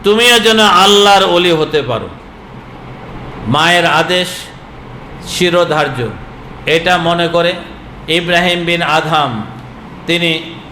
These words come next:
সারা জীবন ভালো মানুষ হিসেবে, ন্যায়পরায়ণ বাদশাহ হিসেবে তিনি দেশ পরিচালনা করলেন। করতে করতে, করতে করতে পঞ্চাশ বছর পার হয়ে গেল। পার হওয়ার পর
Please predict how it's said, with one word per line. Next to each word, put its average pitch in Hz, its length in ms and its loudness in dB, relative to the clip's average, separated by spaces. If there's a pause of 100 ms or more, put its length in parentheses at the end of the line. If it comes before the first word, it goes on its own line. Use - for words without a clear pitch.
(160)
সারা 190 280 2
জীবন 180 420 0
ভালো 170 340 0
মানুষ 175 340 -4
হিসেবে, 175 440 -2 (180)
ন্যায়পরায়ণ 175 680 0
বাদশাহ 160 380 -2
হিসেবে 151 480 -2 (600)
তিনি 175 300 0
দেশ 165 300 2 (100)
পরিচালনা 147 480 0
করলেন। 107 320 -4 (680)
করতে 196 380 2
করতে, 196 380 0
করতে 185 360 0
করতে 190 300 0 (100)
পঞ্চাশ 185 520 0
বছর 170 400 0
পার 160 220 0
হয়ে 143 240 0
গেল। 117 180 -2 (720)
পার 180 360 4
হওয়ার 180 440 4 (100)
পর 151 220 2